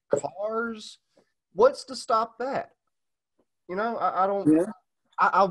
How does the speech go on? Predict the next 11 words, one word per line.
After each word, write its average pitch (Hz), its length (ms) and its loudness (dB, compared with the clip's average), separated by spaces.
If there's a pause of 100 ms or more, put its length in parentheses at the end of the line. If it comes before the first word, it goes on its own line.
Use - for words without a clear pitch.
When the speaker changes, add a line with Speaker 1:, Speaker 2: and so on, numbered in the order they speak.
(120)
Speaker 1:
would 156 300 -4
really 214 240 0
like 175 280 0
to 143 120 -10
know 139 280 0
all 123 260 2
the 113 80 -8
precautions 101 720 -6
that 104 180 -8
they're 98 140 -10
taking 95 560 -12